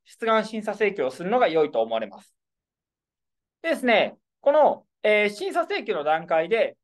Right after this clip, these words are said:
ちょっと権利内容欲しいところとずれてるねという場合には、えー、補正をしてですね、えー、欲しい権利内容と権利内容を合わせていくというのがおすすめです。でですね、まあ、大まかな指針なんですけど、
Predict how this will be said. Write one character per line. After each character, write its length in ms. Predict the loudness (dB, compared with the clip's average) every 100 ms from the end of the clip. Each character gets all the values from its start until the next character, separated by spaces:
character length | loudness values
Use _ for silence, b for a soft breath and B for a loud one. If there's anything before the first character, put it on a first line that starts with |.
| -8
ち 80 |
ょ 80 | -8
っ 20 |
と 140 | -6 -8
権 240 | -4 -6
利 120 | -4
内 180 | -2 2
容 140 | 2 2
欲 120 | 0
し 120 | 0 -12
い 60 |
と 100 | -10
こ 100 | -10
ろ 80 | -10
と 120 | -12
ず 140 | -12 -6
れ 100 | -2
て 100 | 0
る 100 | 2
ね 120 | 2
と 200 | -2 -8 _ _ _
い 100 | -2
う 80 | 2
場 140 | 4
合 80 | 2
に 120 | 0
は、 300 | 2 2 2 _ _ _
え 180 | -4 -2
ー、 40 |
補 180 | 0 0
正 180 | 0 -4
を 100 | -4
し 60 |
て 100 | -4
で 140 | -4 -6
す 80 | -6
ね、 220 | -6 -6 _ _
え 200 | 2 2
ー、 80 | 4
欲 120 | 2 0
し 140 | -2
い 80 | -6
権 180 | -8 -4
利 60 |
内 180 | -2 -2
容 120 | -4
と 360 | 4 4 4 -6
権 160 | -10 -6
利 60 |
内 160 | -4 -2
容 80 | 0
を 60 | 4
合 60 |
わ 120 | 2
せ 140 | 2 -4
て 140 | -2
い 60 | -4
く 120 | -6
と 180 | -10 -10 _ _ _ -8
い 80 |
う 60 | -4
の 100 | 2
が 120 | 4
お 40 | 2
す 160 | -2
す 80 | -10
め 100 | -8
で 160 | -8 -10
す。 100 | _ _ _ _ _ _ _ _ _ _ _ _ _ _ _ _ _ _ _ _ _ _ _ -6
で 80 | -4
で 60 |
す 100 | 2
ね、 160 | 2 4
ま 120 | 4
あ、 60 | 8
大 160 | 8
ま 140 | 6 2
か 120 | -2
な 140 | -4
指 140 | -8 -12
針 140 | -6
な 120 | -4
ん 40 | -4
で 80 |
す 60 | -4
け 100 | 2
ど、 320 | 4 4 2